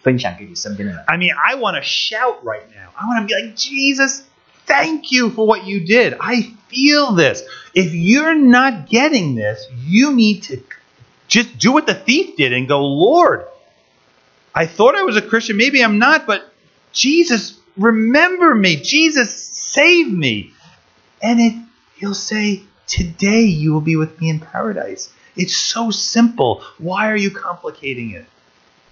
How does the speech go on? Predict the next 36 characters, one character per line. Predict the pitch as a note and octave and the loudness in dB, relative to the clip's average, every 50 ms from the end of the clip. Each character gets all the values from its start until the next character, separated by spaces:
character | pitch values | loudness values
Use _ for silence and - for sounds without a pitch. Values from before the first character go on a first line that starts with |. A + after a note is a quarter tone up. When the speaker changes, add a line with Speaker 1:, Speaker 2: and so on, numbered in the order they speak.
| _ _ | _ _
Speaker 1:
我 | - B2+ C#3+ | 0 0 0
此 | - - - - G#2+ | 2 0 -2 -2 -2
时 | G#2+ | -2
此 | D3+ - - - A#2+ | -2 -2 -2 -2 -2
刻， | - - C3 B2 A2+ | 0 2 2 2 2
我 | G2 G2+ G2+ G2+ - - _ | 2 0 -2 -4 -4 -6 _
真 | - F3 E3+ | -2 0 0
的 | E3+ D#3+ | 0 0
从 | - - B2+ C3 | -2 0 2 4
内 | D3 D#3 | 4 4
心 | D3+ D#3 D#3 | 4 2 0
深 | C3 D3+ C#3+ | 0 0 0
处， | C3 A#2 | 0 0
我 | B2 A#2+ | -2 -2
想 | - A#2+ G#2 G2+ - _ - | -2 -4 -6 -8 -8 _ -2
大 | - - - D3+ C3+ | 0 0 0 0 -2
喊 | - - - G2+ F#2+ | -4 -6 -8 -6 -4
在 | F#2 C#3 B2+ | -2 -2 0
神 | - - B2+ | 0 0 0
面 | B2 B2 A#2+ | 0 0 0
前， | A2+ - A#2+ A2+ A2+ - _ | -2 -4 -8 -8 -8 -8 _
大 | - G#3 F#3+ - E3+ | -2 -2 0 0 -2
大 | E3 D3 | -4 -4
地 | C3+ C3 | -4 -4
说： | B2+ - D#3 | -2 -2 -2
主 | C#3+ - - D3+ A2 | -2 -4 -8 -12 -10
啊， | A2 A2 A2+ | -8 -8 -6
我 | A2+ A2 A2 G#2+ - | -6 -8 -10 -12 -10
真 | - F3 F#3 | -8 -4 0
的 | F#3+ E3+ | 0 2
很 | C3+ A#2+ G#2 | 2 0 0
高 | G2+ B2 B2+ | 0 0 0
兴， | B2 C#3 B2+ | 0 -2 -4
我 | A#2+ A#2+ - _ | -6 -8 -8 _
真 | - G#3 G#3 G#3+ | -2 0 2 4
的 | G#3 F#3 - - - | 4 2 2 0 -8